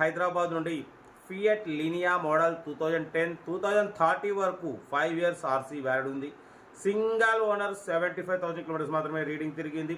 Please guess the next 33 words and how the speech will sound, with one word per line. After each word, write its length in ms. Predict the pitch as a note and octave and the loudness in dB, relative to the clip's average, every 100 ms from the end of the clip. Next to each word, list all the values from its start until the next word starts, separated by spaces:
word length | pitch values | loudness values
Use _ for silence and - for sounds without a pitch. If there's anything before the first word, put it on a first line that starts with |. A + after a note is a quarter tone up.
| - | 0
పవర్ 320 | F3+ G3 G3 F#3 | 2 2 0 -4
స్టీరింగ్, 400 | F#3+ F#3 F3+ D#3+ | -6 -6 -2 2
all 120 | D#3 E3 | 2 2
power 260 | D#3+ D#3 D#3+ D#3+ | 0 2 2 2
window, 200 | D#3 D#3+ D#3+ | -2 -2 -2
సెంట్రల్ 280 | D#3+ C#3+ D3 D#3 | -4 -4 -4 -2
లాకింగ్, 320 | D3 D3 D3+ C#3 | -2 -4 -4 -6
ఏసీ 180 | C#3 D3 B2 | -6 -10 -10
చిల్డ్, 220 | D#3 D3+ - - - - - | -8 -8 -12 -20 -20 -20 -2
టోటల్ 440 | F#3 A3+ A3+ G#3+ G#3+ F#3+ | 4 4 6 4 2 0
కంపెనీ 360 | F3+ F3 F#3 F3+ | 0 -2 -4 -2
పెయింట్, 260 | F3+ F3+ F3+ D#3+ | -2 -2 -4 0
నాన్ 220 | D#3+ E3 | 2 4
యాక్సిడెంట్, 400 | E3 D3+ D#3 E3 - - - - | 2 0 -2 -4 -6 -18 -20 -4
లోపల 220 | B2+ C#3+ D#3+ D3+ | 0 2 2 2
ఇన్‌బిల్ట్ 320 | D#3 E3 D#3 | 0 0 0
మ్యూజిక్ 220 | D3+ C#3+ D3+ | -2 -2 -6
సిస్టమ్ 320 | C#3 D#3+ D#3 | -6 -2 -2
ఉంది, 140 | D3+ D3+ C#3+ | -2 -4 -2
కంపెనీ 320 | C#3 D3 D3 D3 | -2 0 -2 -4
సీటింగ్ 400 | D3 D#3 D#3 D3+ | -6 -4 -2 -2
ఉంది, 160 | D3 D#3 - - - D#3+ | -4 -8 -12 -20 -6 -2
ఓకేనా? 260 | G3+ G#3 D3+ - - D#3 | 0 0 -2 -8 -2 2
But 160 | F3+ F3+ | 2 0
టూ 100 | E3+ E3+ D3 | -4 0 2
ఎయిర్ 240 | C3+ D#3+ E3+ | 2 2 4
బ్యాగ్స్ 260 | F#3 F3+ F3+ | 2 2 -4
ఉన్నాయి, 220 | E3 E3 D#3+ D3 | -2 -2 0 2
ఎలా 120 | D3+ D3+ | 2 2
వీల్స్ 280 | D3 E3+ D#3+ F3 | -2 -4 -4 0
ఉన్నాయి, 220 | D#3+ D#3 | 0 2
నైంటీ 220 | C#3+ D3 D3+ | 0 -2 -2
పర్సెంట్ 320 | D#3 D#3+ D3+ | -2 -2 -4